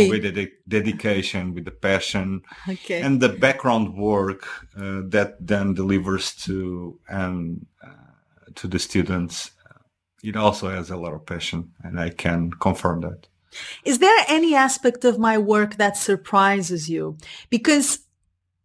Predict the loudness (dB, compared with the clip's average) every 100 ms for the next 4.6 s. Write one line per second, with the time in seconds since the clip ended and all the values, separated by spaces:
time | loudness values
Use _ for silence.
0 | _ _ _ 4 6 6 6 4 4 4
1 | -2 -10 0 4 6 4 2 0 0 -2
2 | 2 4 6 6 6 6 2 0 -2 -2
3 | -4 -2 2 6 6 6 0 -2 -2 0
4 | 2 4 4 2 -2